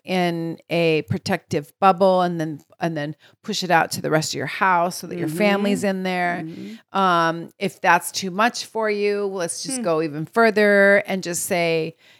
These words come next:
Speaker 1: you know, "Protect me and, uh, show me in my dreams
Speaker 2: Right.
Speaker 1: uh, what I need to know, give me signs."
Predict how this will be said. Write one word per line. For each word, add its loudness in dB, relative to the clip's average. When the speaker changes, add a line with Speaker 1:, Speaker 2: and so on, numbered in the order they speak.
Speaker 1:
you -8
know, -2
"Protect -2
me -6
and, -2
uh, -16
show -2
me -6
in -8
my 0
dreams -4
Speaker 2:
Right. 2
Speaker 1:
uh, -2
what 2
I 2
need -4
to -6
know, 0
give -2
me -6
signs." -2